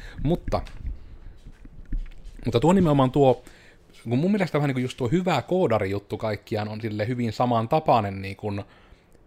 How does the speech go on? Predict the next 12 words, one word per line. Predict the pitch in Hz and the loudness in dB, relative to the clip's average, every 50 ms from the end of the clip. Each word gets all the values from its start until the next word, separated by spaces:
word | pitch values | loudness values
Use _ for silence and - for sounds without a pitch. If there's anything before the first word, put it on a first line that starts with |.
| - - - - - - - _ - - - - - | -20 -20 -20 -20 -20 -20 -20 _ -20 -20 -20 -20 -20
se, | - - - - - - - 131 131 127 226 - - _ - - - - - - - - | -18 -16 -16 -14 -8 -2 0 2 2 2 0 -2 -6 _ -16 -16 -14 -14 -14 -14 -14 -14
ei | - - | -14 -14
samantapainen. | - - - - - - - - - - - - - _ _ - - - - - - - | -14 -16 -16 -18 -20 -20 -20 -20 -20 -20 -20 -20 -20 _ _ -20 -20 -20 -20 -20 -10 -4
Niin | - 120 | -2 -2
kuin | 123 - | 0 2
se | 147 147 | 2 2
liittyy | 185 202 214 - _ - 131 127 | 2 2 -2 -2 _ -4 -2 -2
hyvin | 139 131 131 123 120 117 113 - - | 0 0 0 0 0 -2 -4 -4 0
paljon | - 139 156 156 143 120 107 98 98 | 2 2 2 2 2 0 -2 -4 -4
siihen | - 107 98 104 98 - | -6 -6 -6 -6 -4 -2
samaan | - 120 120 117 110 107 104 101 101 101 | 0 2 2 2 2 0 0 -2 -2 -2
asiaan, | 113 139 135 - 139 127 113 107 104 98 92 90 90 92 92 92 | -2 -4 -4 -2 -2 -4 -4 -4 -6 -8 -8 -10 -10 -10 -12 -12